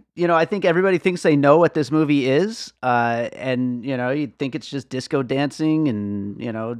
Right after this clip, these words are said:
John Travolta dancing to the Bee Gees in that white suit. And, like,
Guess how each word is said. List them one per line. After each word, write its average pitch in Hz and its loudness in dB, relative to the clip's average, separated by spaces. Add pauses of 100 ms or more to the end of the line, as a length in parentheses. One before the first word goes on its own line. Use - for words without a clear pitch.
(360)
John 120 -10
Travolta 127 -4
dancing 123 -6
to 127 -4
the 117 -6
Bee 127 -2
Gees 156 -6 (500)
in 131 -4
that 120 -4
white 139 0
suit. 180 -6
And, 143 -4
like, 127 -6